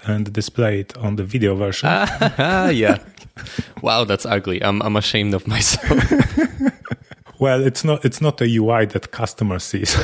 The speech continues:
Speaker 1: <laughs>
Speaker 2: True. Anyway, uh, long story short, um, we build a lo-, a lot of code. We have a small but <laughs> very active team.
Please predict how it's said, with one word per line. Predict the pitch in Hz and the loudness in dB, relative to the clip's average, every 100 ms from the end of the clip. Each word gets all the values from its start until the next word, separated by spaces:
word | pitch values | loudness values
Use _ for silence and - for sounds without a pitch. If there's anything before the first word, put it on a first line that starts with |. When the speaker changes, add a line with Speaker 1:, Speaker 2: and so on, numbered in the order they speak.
| 160 - - 208 - - | 0 0 0 0 0 -2
Speaker 1:
<laughs> | - - - - - | -6 -6 -6 -6 -8
Speaker 2:
True. | - 113 - - - - - _ _ _ | -2 0 0 -8 -14 -20 -20 _ _ _
Anyway, | 226 254 127 123 135 | 0 2 2 2 2
uh, | 123 120 123 | 2 0 2
long | 143 165 | 0 0
story | - 143 | 0 0
short, | - 131 220 - - | 0 0 0 -2 -4
um, | 117 113 107 107 104 110 - _ _ - | 2 4 4 2 0 -2 -8 _ _ -8
we | 110 | -4
build | 107 120 | 0 2
a | 143 135 | 2 2
lo-, | 127 - | 0 0
a | |
lot | 113 117 | 0 2
of | 120 | 0
code. | - 107 107 113 104 - 113 | 0 2 2 0 -6 -12 -8
We | 101 | -2
have | 104 98 104 - - | 2 2 0 -4 -2
a | 98 95 - _ _ _ - | 2 2 0 _ _ _ -6
small | - - 98 110 | -2 2 2 2
but | 107 95 - - | 2 -2 -2 -16
<laughs> | 117 | -6
very | 117 127 110 107 107 | -2 0 2 2 2
active | 104 - 104 | 0 0 -4
team. | - 98 151 | -2 -2 -2